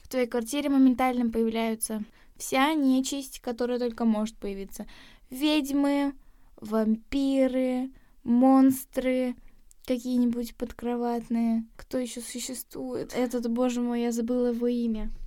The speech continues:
Speaker 2: Мужчина в костюме с какой-то колготкой на голове.
Speaker 1: <laughs>
Speaker 2: Я не
Speaker 1: Ну,
Speaker 2: знаю,
Speaker 1: наверное,
Speaker 2: у него
Speaker 1: Шварценеггер,
Speaker 2: не-,
Speaker 1: да.
Speaker 2: не-не, он как-то по-другому. Боже мой, как он называется? Я забыла.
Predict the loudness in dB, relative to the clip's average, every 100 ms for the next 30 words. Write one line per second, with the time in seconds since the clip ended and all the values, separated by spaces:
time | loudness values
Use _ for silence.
0 | -12 -4 -2 0 0 2 2 2 0 -2
1 | -4 -4 -6 -2 0 2 0 -2 -12 -20
2 | -20 -16 -12 -10 -12 -14 -20 -20 -14 -4
3 | -4 -4 0 2 2 0 2 2 6 6
4 | 6 8 10 12 10 10 8 6 8 6
5 | 6 6 4 6 4 4 2 6 6 6
6 | 0 -2 2 4 6 6 6 6 0 -4
7 | -4 -4 -2 -2 10 12 12 10 6 2
8 | -2 -14 -12 -10 -10 -12 -14 -14 -6 2
9 | 4 8 8 10 8 6 6 8 8 8
10 | 8 8 8 4 2 0 -2 -18 -20 -16
11 | -10 -4 0 0 0 -2 -2